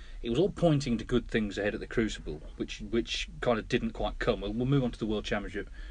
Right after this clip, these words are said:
in due course, but at that point, Trump, I guess, was underlining his class, underlining his talent, and importantly for him as a top player, actually winning titles, 'cause that's what it's about at that, when you're at that level.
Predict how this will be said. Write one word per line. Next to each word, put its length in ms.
in 100
due 180
course, 500
but 220
at 80
that 180
point, 300
Trump, 280
I 60
guess, 220
was 120
underlining 760
his 140
class, 360
underlining 440
his 100
talent, 460
and 160
importantly 460
for 120
him 160
as 80
a 40
top 280
player, 160
actually 220
winning 240
titles, 480
'cause 100
that's 160
what 80
it's 80
about 340
at 80
that, 140
when 160
you're 100
at 60
that 140
level. 160